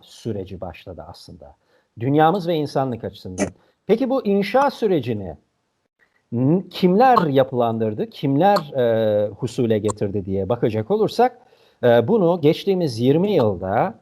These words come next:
servetlerine servet ekleyen, her krizde ve her savaşta daha da fazla zenginleşen, e, başını ilaç tekellerinin, aşı tekellerinin, e, bilgisayar ve internet devlerinin,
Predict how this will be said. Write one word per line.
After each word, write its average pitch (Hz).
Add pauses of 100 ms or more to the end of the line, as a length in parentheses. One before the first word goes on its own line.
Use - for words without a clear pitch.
(320)
servetlerine 165
servet 147
ekleyen, 110 (800)
her 214
krizde 143
ve 147
her 185
savaşta 135 (280)
daha -
da 196
fazla 120
zenginleşen, 113 (340)
e, 120
başını 202
ilaç 175
tekellerinin, 117 (220)
aşı 127
tekellerinin, 107 (580)
e, 120
bilgisayar 175
ve 202
internet 156
devlerinin, 107